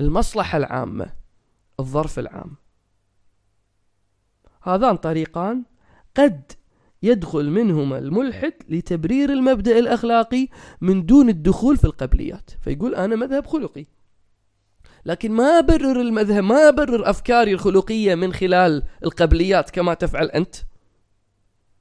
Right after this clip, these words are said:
وإنما أبرر مذهبي الأخلاقي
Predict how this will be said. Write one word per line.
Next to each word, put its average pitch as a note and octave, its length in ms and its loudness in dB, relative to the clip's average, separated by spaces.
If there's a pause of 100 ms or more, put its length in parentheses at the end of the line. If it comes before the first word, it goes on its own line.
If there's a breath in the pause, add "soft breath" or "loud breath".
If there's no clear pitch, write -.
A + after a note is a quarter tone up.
(580 soft breath)
وإنما C#4+ 720 6
أبرر A#3+ 640 4
مذهبي C4 460 6
الأخلاقي G3 800 -2